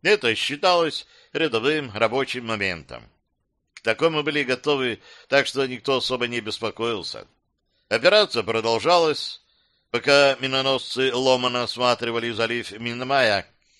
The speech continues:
пароходы подошли к Нахимову, держась в полутора милях у него за спиной.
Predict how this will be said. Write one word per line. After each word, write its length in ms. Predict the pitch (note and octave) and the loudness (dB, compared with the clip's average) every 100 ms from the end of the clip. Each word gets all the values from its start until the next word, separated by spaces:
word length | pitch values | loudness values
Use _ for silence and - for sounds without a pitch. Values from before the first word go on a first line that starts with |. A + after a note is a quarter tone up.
| _ _ _ | _ _ _
пароходы 420 | A2 A2 D3+ C#3+ | 0 2 2 0
подошли 460 | A2+ A#2+ A2+ A#2+ C3+ | 0 0 0 -4 -10
к 80 | G#2+ | -8
Нахимову, 760 | G#2+ - G#2 G#2+ G#2+ G2+ - _ _ _ | -8 -8 -10 -6 -4 -6 -10 _ _ _
держась 500 | G#2+ G2+ A#2+ A2+ - | -4 0 2 0 -2
в 60 | - | -4
полутора 440 | A2+ A2+ G#2 A2 | -4 -4 -2 -4
милях 360 | A2 A#2+ A#2 G2+ | -2 -4 -4 -6
у 40 | |
него 280 | G2+ G2+ A2 | -8 -6 -6
за 140 | G#2 | -4
спиной. 600 | G#2 G#2+ G#2+ F#2+ E2+ D2 | -8 -8 -8 -6 -8 -10